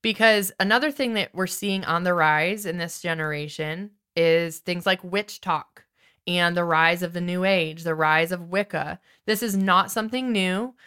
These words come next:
Um, it's been rising for the last twenty years, and you'll see it come through in popular T V shows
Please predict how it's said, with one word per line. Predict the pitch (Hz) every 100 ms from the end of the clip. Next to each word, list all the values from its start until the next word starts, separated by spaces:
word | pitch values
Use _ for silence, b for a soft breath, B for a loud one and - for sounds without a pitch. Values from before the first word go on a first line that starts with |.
| b b
Um, | 175 170 170
it's | 175 -
been | 175 175
rising | 170 156 165 180 180
for |
the | 170
last | 165 160 -
twenty | - 170 175
years, | 175 160 170 190 -
and | 170 170
you'll | 160 196 202
see | - 185 185
it | -
come | 185 180
through | - 175 175 170
in | 170
popular | - 156 165 156 151
T | - 170
V | 233 247
shows | - 226 214 208 202